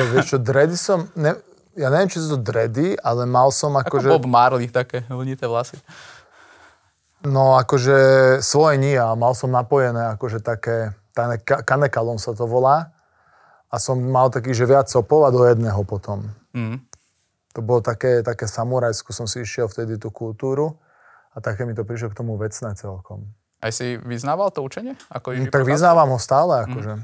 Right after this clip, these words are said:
Speaker 1: Možno, že nie tak, jak Jirka, že tak, e,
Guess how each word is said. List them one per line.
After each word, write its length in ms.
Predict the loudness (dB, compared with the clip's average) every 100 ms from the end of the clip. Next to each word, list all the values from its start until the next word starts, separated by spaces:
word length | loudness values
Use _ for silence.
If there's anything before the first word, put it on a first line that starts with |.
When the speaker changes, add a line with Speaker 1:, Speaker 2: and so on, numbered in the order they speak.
| -16 _ _ _ _ _ -4
Speaker 1:
Možno, 200 | -2 0
že 120 | 4 4 2 -6 _
nie 220 | -2 0
tak, 160 | 2 4
jak 140 | 2
Jirka, 560 | 2 -2 0 4 4 4
že 80 | 0
tak, 320 | -4 -6
e, 60 | -6